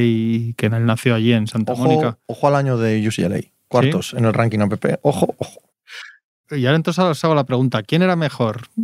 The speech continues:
Speaker 1: El Chris,
Speaker 2: Kevin Love.
Speaker 1: Chris, Chris Bosh o Kevin Love.
Speaker 2: <laughs>
Speaker 1: En los,
Speaker 2: No.
Speaker 1: en los Big Three.
Speaker 2: Era mejor que Chris Bosh.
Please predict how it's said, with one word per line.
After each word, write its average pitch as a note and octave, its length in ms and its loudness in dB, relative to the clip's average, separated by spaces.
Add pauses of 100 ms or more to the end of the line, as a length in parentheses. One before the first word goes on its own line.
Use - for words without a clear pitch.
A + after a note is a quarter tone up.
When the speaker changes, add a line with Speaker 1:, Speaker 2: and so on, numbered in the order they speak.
Speaker 1:
El A2+ 600 2
Chris, E3 160 2
Speaker 2:
Kevin G3 180 4
Love. B2+ 200 2 (100)
Speaker 1:
Chris, E3 240 2 (160)
Chris D#3 240 2
Bosh E3+ 240 0
o B2 40 -4
Kevin C3+ 300 2
Love. A2 240 -4
Speaker 2:
<laughs> - 0 - (360)
Speaker 1:
En A3 180 4
los, D3 120 2
Speaker 2:
No. A#2+ 120 4
Speaker 1:
en E3 160 2
los D3+ 120 2
Big C#3+ 220 0
Three. C3 300 0 (140)
Speaker 2:
Era B2 140 2
mejor A#2 220 2
que G#2+ 120 -10
Chris G#2+ 180 2
Bosh. - 320 0